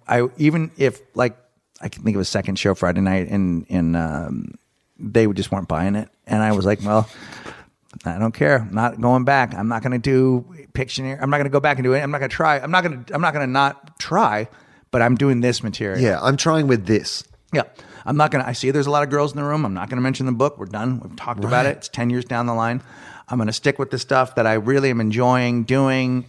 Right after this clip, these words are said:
Speaker 1: and, um, a lot of it is new and absurd and weird, and then some of it's about my daughter, so there's family stuff in it, whatever.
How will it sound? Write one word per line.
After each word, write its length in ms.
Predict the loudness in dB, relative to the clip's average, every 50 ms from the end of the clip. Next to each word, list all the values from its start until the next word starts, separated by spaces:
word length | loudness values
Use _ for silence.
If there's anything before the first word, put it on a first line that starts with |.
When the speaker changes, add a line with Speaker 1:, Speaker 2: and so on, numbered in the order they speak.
| -4
Speaker 1:
and, 440 | -4 -2 -2 -2 -2 -2 -2 -2 -2
um, 300 | -2 -2 -2 -2 -2 -2
a 80 | -2 0
lot 180 | 2 4 4 4
of 80 | 4 2
it 160 | 0 -2 -2 -4
is 460 | -4 -4 -4 -4 -6 -8 -10 -12 -14 -12 -8
new 400 | -4 -2 0 0 2 2 4 4
and 100 | 2 2
absurd 420 | 0 -2 -4 -2 2 2 2 2 2
and 160 | 0 0 0
weird, 300 | 0 2 2 2 2 0
and 120 | -2 -2 -4
then 300 | -2 -2 -2 -2 -2 -2
some 160 | -4 -2 -2
of 20 | -2
it's 60 | -2
about 160 | -2 -4 -2
my 100 | -2 -4
daughter, 360 | -2 0 2 2 2 2 0
so 200 | -2 -4 -4 -4
there's 320 | -4 -4 -4 -6 -6 -8 -8
family 300 | -4 -2 -2 0 -2 -2
stuff 280 | -2 -4 -4 -4 -4
in 60 | -2
it, 120 | -2 -2 -2
whatever. 440 | -2 -2 0 0 2 2 0 0